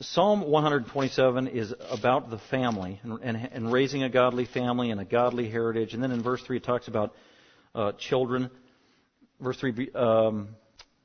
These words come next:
Psalm one twenty-seven, verse three, "Behold, children are a gift of the, of Yahweh. The fruit of the womb is a reward."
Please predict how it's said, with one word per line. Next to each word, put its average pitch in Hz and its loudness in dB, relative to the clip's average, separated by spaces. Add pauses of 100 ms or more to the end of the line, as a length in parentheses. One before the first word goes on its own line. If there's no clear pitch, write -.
(160)
Psalm 127 0
one 123 0
twenty-seven, 117 -2
verse 117 -4
three, 117 -4
"Behold, 117 0 (300)
children 180 2
are 139 4
a 123 -2
gift 143 2 (840)
of 135 -2
the, 127 2
of 135 0
Yahweh. 127 6 (560)
The 123 -2 (160)
fruit 175 6
of 165 4
the 131 4
womb 143 2
is 123 -2
a 120 0
reward." 113 0